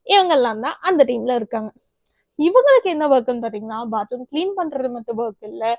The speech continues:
பாத்ரூம்க்கு யாராச்சும் போனோம் அப்படின்னா அவங்கள ரெட் கார்பெட் போட்டு இவங்க தான் கூட்டிட்டு போகணும். நம்ம பிக் பாஸ் ஒன்ல ஓவியா பண்ணாங்க பாத்தீங்களா, அந்த மாதிரி.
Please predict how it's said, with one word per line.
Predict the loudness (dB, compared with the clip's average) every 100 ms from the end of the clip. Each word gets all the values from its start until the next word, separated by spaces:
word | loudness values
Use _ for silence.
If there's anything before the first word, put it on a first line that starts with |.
| _ _ _ _
பாத்ரூம்க்கு | 4 6 6 2 0 0 2
யாராச்சும் | 4 2 0 0
போனோம் | 2 2 0
அப்படின்னா | -4 -10 -8 -6 -2
அவங்கள | -2 0 0 2 0
ரெட் | -2 0
கார்பெட் | 2 4 2 0
போட்டு | -10 -8 -8 -4
இவங்க | -2 -2
தான் | -2 -2
கூட்டிட்டு | -2 -6 -8
போகணும். | -10 -12 -12 _ _ _ _
நம்ம | 4 6 6 4
பிக் | 2
பாஸ் | 4 4 4
ஒன்ல | 4 4 4 4 6 6 4 2 2
ஓவியா | 4 4 6 6 4
பண்ணாங்க | 2 -6 -4 -4
பாத்தீங்களா, | -6 -8 -6 -6 -8 _ -4
அந்த | -2 -2 -8
மாதிரி. | -8 -6 -6